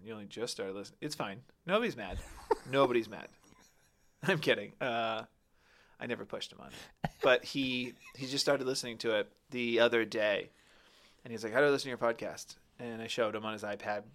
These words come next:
Speaker 1: And I started playing it for him, and he was like, "Okay." And then he left the room, and then I was, I was playing with my children, and I was in,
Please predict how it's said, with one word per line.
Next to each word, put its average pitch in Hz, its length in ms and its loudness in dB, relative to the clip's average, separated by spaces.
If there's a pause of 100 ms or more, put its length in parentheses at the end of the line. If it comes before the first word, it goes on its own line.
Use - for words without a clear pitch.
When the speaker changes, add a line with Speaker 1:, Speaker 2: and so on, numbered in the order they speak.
(1400)
Speaker 1:
And 127 100 -6
I 113 40 -6
started 123 260 0
playing 113 220 -6
it 113 100 -12
for 113 180 -8
him, 110 100 -8
and 107 80 -10
he 107 40 -10
was 104 100 -12
like, 104 120 -6
"Okay." 120 280 0 (280)
And 120 100 -10
then 113 60 -6
he 113 80 -8
left 113 220 -2
the 120 100 -4
room, 117 280 -4
and 113 80 -6
then 110 60 -4
I 107 60 -4
was, - 200 -10
I 120 40 -8
was 113 120 -8
playing 123 220 -4
with 113 60 -8
my 110 100 -4
children, 117 280 -2
and 113 100 -4
I 113 60 0
was 110 160 -8 (100)
in, 147 340 -4